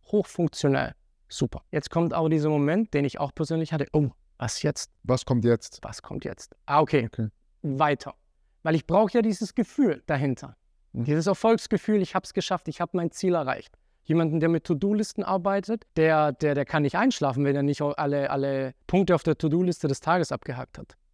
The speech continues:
Speaker 1: Das, das drives you crazy. Jetzt wird der nächste Burger klommen und der nächste Burger klommen und der nächste Burger. Und es geht immer, immer, immer, immer schneller, schneller, schneller, schneller,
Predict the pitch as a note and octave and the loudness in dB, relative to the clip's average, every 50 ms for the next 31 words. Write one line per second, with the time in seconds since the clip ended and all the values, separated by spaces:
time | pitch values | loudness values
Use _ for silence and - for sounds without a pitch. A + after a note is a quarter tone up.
0 | _ - - - - - - - - - B2+ - - - _ _ - E3 C#3+ C#3+ | _ -14 -12 -10 -10 -10 -12 -14 -14 -14 -14 -14 -14 -18 _ _ 2 2 2 2
1 | - - D3 C3 - E3+ F#3+ G#3+ E3+ C#3+ - - _ _ - F3+ F3 F3 - G#3 | 2 -2 -4 -2 0 2 2 2 2 0 -4 -10 _ _ -2 2 2 2 4 4
2 | F3+ F#3+ E3+ D#3+ - - - C3+ A#2 - C3+ B2 B2 - - - - - B2 B2 | 4 4 4 4 2 0 -2 -2 -2 -2 -4 -6 -6 -8 -8 -10 -10 -10 -10 -12
3 | - - - D#3+ D3 E3 D3+ C#3 - - - D3 - - - - - - - - | -14 -10 -4 -2 0 2 2 0 0 -2 -6 -6 -6 -6 -6 -8 -10 -14 -14 -14
4 | - - _ _ _ _ _ - D#3+ D#3+ D#3+ D3+ B2+ - - - D3 B2+ - - | -16 -16 _ _ _ _ _ 0 4 4 6 4 4 2 -2 -6 -6 -6 -6 -10
5 | - _ - - _ - D3+ C#3+ - - D#3+ D3+ - F3+ D#3 D#3 D3 D3 C#3 C#3 | -14 _ -20 -14 _ 0 0 0 2 4 2 2 4 2 2 2 2 0 -2 -2
6 | C#3 C#3 C3+ C3+ B2 - - C#3+ B2+ A#2+ - - - - - - - - - - | -2 -4 -4 -6 -8 -8 -8 -8 -10 -10 -12 -14 -14 -14 -14 -14 -16 -16 -16 -18
7 | - - - - | -18 -18 -18 -18